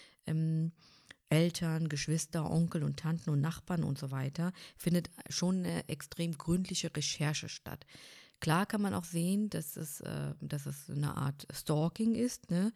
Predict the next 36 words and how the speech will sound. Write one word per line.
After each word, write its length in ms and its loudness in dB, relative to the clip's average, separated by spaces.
Ähm, 640 2
böse 220 2
Zungen 260 4
können 220 2
das 100 0
definitiv 560 0
behaupten. 720 0
Aber, 640 0
äh, 120 -2
der 140 2
Vorteil 580 -2
an 180 -2
der 80 0
Sache 240 -2
ist 100 -4
natürlich, 220 -4
dass 180 -6
man 160 -2
relativ 600 -2
schnell 680 2
an 260 -2
relativ, 680 -4
ähm, 480 0
in, 220 6
also 240 6
in 320 -2
einer 120 6
kurzen 460 4
Zeit 440 0
relativ 360 -2
viele 260 0
Informationen 640 -2
über 200 -4
eine 220 0
Person 480 4
erfährt. 580 -6